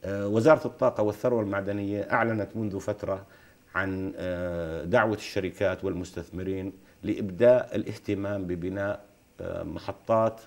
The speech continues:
صغيرة الحجم في مختلف مناطق المملكة، على أن يحدد المستثمر التكنولوجيا، هل هي رياح، هل هي شمسية؟ والشمسية طبعًا نوعين، اللي هي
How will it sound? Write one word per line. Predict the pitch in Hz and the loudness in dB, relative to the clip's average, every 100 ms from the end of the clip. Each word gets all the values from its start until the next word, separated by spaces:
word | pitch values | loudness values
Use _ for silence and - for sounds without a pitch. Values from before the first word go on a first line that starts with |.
| - - | -20 -8
صغيرة | 107 101 127 90 - | -2 2 2 0 -6
الحجم | - 95 90 101 - - _ _ - - | -6 -4 -4 -6 -10 -20 _ _ -20 -18
في | - 107 | -4 0
مختلف | 123 117 107 101 | 0 0 -2 -2
مناطق | 98 101 98 - | -2 -4 -4 -6
المملكة، | 87 98 107 - | -4 -4 -2 2
على | 127 147 | 6 6
أن | 147 139 | 6 4
يحدد | 120 139 117 | 2 0 0
المستثمر | 110 110 110 - 123 120 123 | -2 -4 -4 -6 -2 -2 -2
التكنولوجيا، | - - - - 92 82 76 73 | -2 -8 -8 -6 -4 -4 -6 -6
هل | 90 | -4
هي | 90 87 76 - - | -4 -4 -6 -10 -6
رياح، | 95 98 95 95 - 98 | -2 2 0 -2 -10 -8
هل | |
هي | 85 80 | -6 -6
شمسية؟ | - 80 101 101 104 104 - _ - _ - | -8 -8 -6 -4 -4 -8 -20 _ -20 _ -8
والشمسية | - 107 98 98 | -4 -4 -4 -4
طبعًا | 85 90 82 | -2 -2 -2
نوعين، | 87 87 87 92 | -2 -2 -2 -4
اللي | 87 87 85 | -4 -4 -2
هي | 92 | -4